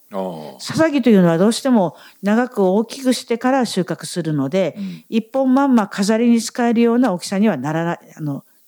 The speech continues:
Speaker 2: 取ら-、
Speaker 1: あー。
Speaker 2: 取ってはいないので、
Speaker 1: あー、なるほど、なるほど。
Speaker 2: で、使い方の違いもあると思います。
Speaker 1: あー。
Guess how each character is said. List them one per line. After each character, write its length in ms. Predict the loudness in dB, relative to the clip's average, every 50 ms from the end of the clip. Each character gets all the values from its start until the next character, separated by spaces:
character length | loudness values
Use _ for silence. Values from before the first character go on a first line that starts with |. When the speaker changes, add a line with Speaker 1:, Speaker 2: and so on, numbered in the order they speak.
| _
Speaker 2:
取 160 | -6 0 2
ら-、 100 | 2 2 2
Speaker 1:
あ 40 | 0
ー。 80 | -2 -14 _
Speaker 2:
取 160 | -8 -8 -8
っ 20 | _
て 100 | -4 -4
は 80 | -4
い 80 | -2 -2
な 120 | -2 -2
い 100 | -2 -2
の 120 | -4 -6 -6
で、 140 | -4 -6 -6
Speaker 1:
あ 120 | -6 -6
ー、 60 | -12
な 80 | -16 -16
る 120 | -16 -18
ほ 0 | -18
ど、 80 | -20
な 20 | -20
る 60 | -20
ほ 80 | -20
ど。 80 | _ _
Speaker 2:
で、 120 | -12 -12 -12 _ _ _
使 280 | _ -18 -6 -2 0 0
い 60 | 2
方 240 | 0 0 0 2 2
の 80 | 0 0
違 380 | 0 -4 -4 -2 0 0 0
い 20 | 0
も 160 | 0 0 -2
あ 60 | -2
る 80 | -4 -6
と 120 | -8 -10
思 160 | -8 -6 -6
い 60 | -8
ま 160 | -8 -8 -8 -8
す。 40 |
Speaker 1:
あ 20 | -8
ー。 340 | -8 -8 -10 -12 -14 -18